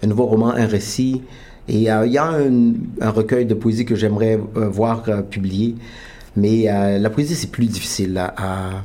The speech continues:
à percer. C'est plus difficile de trouver un éditeur. Mais je, je jette pas l'éponge encore.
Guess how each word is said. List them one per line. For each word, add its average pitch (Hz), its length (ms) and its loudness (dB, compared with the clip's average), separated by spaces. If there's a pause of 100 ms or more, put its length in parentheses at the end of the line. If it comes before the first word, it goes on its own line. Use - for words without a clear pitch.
(340)
à - 80 -4
percer. 104 380 -2
C'est 101 140 -6
plus 110 120 -4
difficile 107 300 -2
de 95 60 0
trouver 104 380 -2
un 101 160 0
éditeur. 104 720 -2 (420)
Mais 127 120 4
je, 117 220 2
je 110 360 2
jette 107 260 -2
pas 110 80 0
l'éponge 90 400 -2
encore. - 280 -6